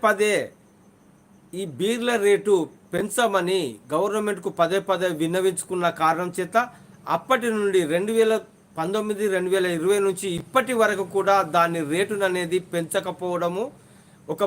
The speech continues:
ముఖ్యమైన కారణం అని చెప్పుకోవచ్చునండి. ఈ బీర్ల విషయంలో ఇప్పుడు మనకు హాట్‌గా అమ్ముడు పోయేది తెలంగాణలో ఖచ్చితంగా కింగ్‌ఫిషర్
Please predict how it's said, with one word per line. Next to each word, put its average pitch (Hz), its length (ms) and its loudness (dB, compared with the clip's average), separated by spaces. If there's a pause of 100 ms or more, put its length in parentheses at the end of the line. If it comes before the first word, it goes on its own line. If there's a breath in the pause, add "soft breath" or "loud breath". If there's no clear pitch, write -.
(400)
ముఖ్యమైన 226 500 2 (160)
కారణం 185 340 2
అని 185 140 -4
చెప్పుకోవచ్చునండి. 175 640 -2 (960 loud breath)
ఈ - 20 0 (140)
బీర్ల 226 260 2 (100)
విషయంలో 226 520 2
ఇప్పుడు 196 240 -4
మనకు 180 260 -2
హాట్‌గా 208 440 2 (280)
అమ్ముడు 196 340 2
పోయేది 196 300 4 (120)
తెలంగాణలో 180 640 0
ఖచ్చితంగా 185 480 0 (140)
కింగ్‌ఫిషర్ 175 460 -4